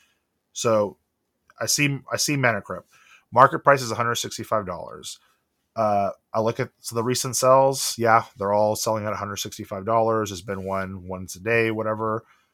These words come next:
Then I jump down to the listings. I notice that Mana Crypt has seventy listings. And then I look at the ramp and I say, "Okay, the first listing on there is a hundred and sixty-five dollars.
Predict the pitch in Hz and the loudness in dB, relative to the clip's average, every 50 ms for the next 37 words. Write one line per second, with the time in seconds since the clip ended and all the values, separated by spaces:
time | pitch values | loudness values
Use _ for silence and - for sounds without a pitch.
0 | _ _ _ - 117 110 104 101 95 95 113 107 98 95 110 110 107 104 - - | _ _ _ -6 -4 -2 -2 -2 -2 -2 -4 -4 -2 0 2 2 2 0 -2 -6
1 | - 98 95 98 90 98 110 - - - 131 131 131 131 127 - 101 90 92 95 | -8 -6 -8 -6 -6 -4 -4 -4 -4 -6 -6 -6 -6 -6 -6 -8 -8 -6 -6 -6
2 | 95 95 95 - - 98 87 90 _ _ _ 98 95 98 104 101 98 - - - | -4 -4 -6 -6 -8 -10 -12 -14 _ _ _ -12 -8 -6 -4 -4 -6 -6 -6 -6
3 | 107 95 - - - 98 95 92 90 92 92 - - _ - _ _ _ _ _ | -6 -6 -6 -10 -10 -10 -10 -10 -10 -10 -12 -14 -16 _ -20 _ _ _ _ _
4 | - - - - 139 127 127 127 117 120 113 104 107 110 - - - 123 131 143 | -10 -2 2 4 4 4 4 2 -2 -4 -4 -4 -4 -4 -6 -6 -8 -10 -10 -10
5 | 139 - - - - 101 101 101 104 104 104 104 101 101 101 98 98 95 - 98 | -10 -10 -12 -12 -12 -10 -8 -6 -4 -4 -4 -2 -4 -4 -4 -6 -8 -10 -8 -6
6 | 104 104 107 104 - - - - 104 104 135 143 123 - - 95 95 95 - - | -6 -4 -6 -6 -8 -8 -6 -6 -2 0 0 0 0 0 -4 -8 -10 -8 -8 -6
7 | 101 98 113 120 - - 107 98 95 98 101 95 _ _ _ 107 98 90 104 101 | -6 -6 -6 -6 -8 -8 -8 -6 -6 -8 -8 -10 _ _ _ -20 -14 -10 -8 -6
8 | 98 95 95 - - _ _ - 135 131 127 - - 113 113 113 - - 123 113 | -6 -6 -8 -8 -12 _ _ -2 2 2 2 2 0 -4 -4 -4 -4 -6 -8 -6
9 | 107 110 110 113 107 110 110 113 113 110 110 107 104 95 87 92 82 - - 113 | -4 -2 -2 -2 -2 -2 -2 0 0 0 0 0 -2 -4 -8 -10 -12 -12 -10 -6
10 | 110 113 113 107 107 98 - 110 - - 110 98 - 110 104 101 95 98 98 95 | -4 -4 -4 -4 -4 -8 -10 -10 -12 -12 -12 -12 -10 -8 -8 -8 -6 -6 -6 -6
11 | 95 98 95 92 98 98 - - | -6 -6 -6 -6 -8 -8 -10 -12